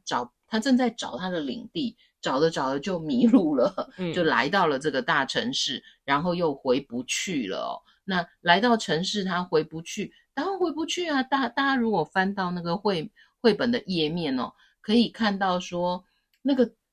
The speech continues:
Speaker 1: 那个大卡车、那个汽车，因为我们在加州哦，蚊子在加州，跟我先生是有开过车的哦。那个不但塞车，各种车，车，美-，美国的车又特别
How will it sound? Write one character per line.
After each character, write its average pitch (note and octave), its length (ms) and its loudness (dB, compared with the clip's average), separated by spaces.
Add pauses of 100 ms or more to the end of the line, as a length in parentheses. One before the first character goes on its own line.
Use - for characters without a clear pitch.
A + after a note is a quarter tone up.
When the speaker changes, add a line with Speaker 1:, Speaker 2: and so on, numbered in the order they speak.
(120)
Speaker 1:
那 C#4 100 2
个 C4 140 2
大 A3 320 0
卡 C#3+ 280 -6
车、 F#3+ 200 -4
那 G3 100 -2
个 F3+ 100 0
汽 F3 240 -6
车， E3+ 240 -6 (200)
因 A3+ 120 4
为 B3 60 8
我 D#3+ 180 2
们 C3+ 140 -2
在 F#3 140 0
加 E3 320 -4
州 D3+ 260 -6
哦， D3 280 -6
蚊 D3 200 -6
子 E3 80 -10
在 F3+ 140 -4
加 E3 260 -6
州， D#3+ 180 -4
跟 D#3+ 280 -6
我 B2+ 80 -6
先 D#3 240 -4
生 E3 80 -4
是 - 120 -8
有 A#2+ 120 -4
开 D3 240 -8
过 C#3+ 180 -6
车 C3+ 240 -4
的 B2 100 -4
哦。 G#2 80 -4 (360)
那 G#3 100 0
个 F#3 80 0
不 - 140 -6
但 F#3+ 200 -2
塞 E3 280 -2
车， E3 260 0
各 F#3+ 160 -6
种 C3 220 -2
车， E3 640 0
车， F3 340 -2
美-， - 260 -8
美 - 140 -4
国 B2+ 160 -4
的 C#3+ 100 -2
车 C#3+ 400 -4
又 C#3+ 140 -4
特 E3 260 -2
别 A2+ 220 -6